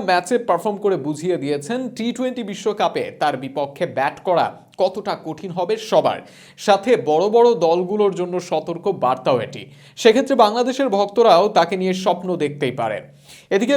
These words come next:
ফিজের মতোই সাম্প্রতিক পারফর্ম বিবেচনায় বিশ্বের অন্যতম সেরা পেসারদের একজন তাসকিন আহমেদ। বল হাতে গতির সুইং, চিরচেনা আগ্রাসন ও সুইং, সব মিলিয়ে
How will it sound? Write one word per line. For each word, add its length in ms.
ফিজের 420
মতোই 360
সাম্প্রতিক 480
পারফর্ম 420
বিবেচনায় 580
বিশ্বের 320
অন্যতম 300
সেরা 320
পেসারদের 460
একজন 240
তাসকিন 360
আহমেদ। 280
বল 320
হাতে 240
গতির 260
সুইং, 280
চিরচেনা 500
আগ্রাসন 460
ও 20
সুইং, 220
সব 160
মিলিয়ে 360